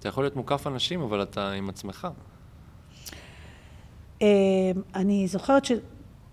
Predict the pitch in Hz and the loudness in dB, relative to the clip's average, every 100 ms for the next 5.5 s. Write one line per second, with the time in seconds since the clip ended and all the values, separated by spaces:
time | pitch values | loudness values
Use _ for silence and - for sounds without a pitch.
0 | - - - - 233 226 196 175 - 165 | -12 -10 -8 -4 6 8 8 6 0 0
1 | 165 214 302 - - - - - - - | 2 0 -2 -8 -16 -20 -20 -20 -20 -20
2 | - - - - - - - - - 190 | -20 -20 -20 -20 -20 -20 -20 -20 -10 -10
3 | - 214 196 190 185 175 175 175 - 220 | -2 2 2 4 4 2 0 -2 -2 2
4 | 196 202 190 185 170 180 180 175 170 147 | 2 2 2 4 4 6 6 4 0 -8
5 | - 240 262 - | -6 -6 -4 -6